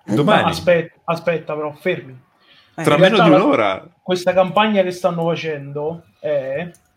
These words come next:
Speaker 2: eh, sì, la presentazione di sto OnePlus, eh, come si chiama lui,
Speaker 3: Mm.
Speaker 2: ma domani non lo presentano.
Speaker 3: Mario.
Speaker 1: No.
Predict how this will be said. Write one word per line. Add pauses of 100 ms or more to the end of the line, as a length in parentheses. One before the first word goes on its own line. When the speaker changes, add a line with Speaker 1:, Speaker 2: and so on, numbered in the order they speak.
(500)
Speaker 2:
eh,
sì,
la
presentazione
di
sto
OnePlus,
eh,
come
si
chiama
lui, (460)
Speaker 3:
Mm.
Speaker 2:
ma (120)
domani
non
lo
presentano.
Speaker 3:
Mario. (300)
Speaker 1:
No.